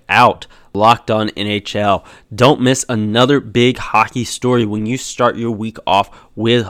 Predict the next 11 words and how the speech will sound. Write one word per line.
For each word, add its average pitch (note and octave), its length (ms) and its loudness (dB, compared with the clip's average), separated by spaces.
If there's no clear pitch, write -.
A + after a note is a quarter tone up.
Locked G2+ 460 -2
On G2 220 0
N F2+ 160 -6
H F#2 260 -8
L. A2 340 0
Every D3 340 2
Monday, G#2+ 560 0
Locked G2 480 0
On A2 220 -2
Kings A#2+ 420 -8
host G2 280 -4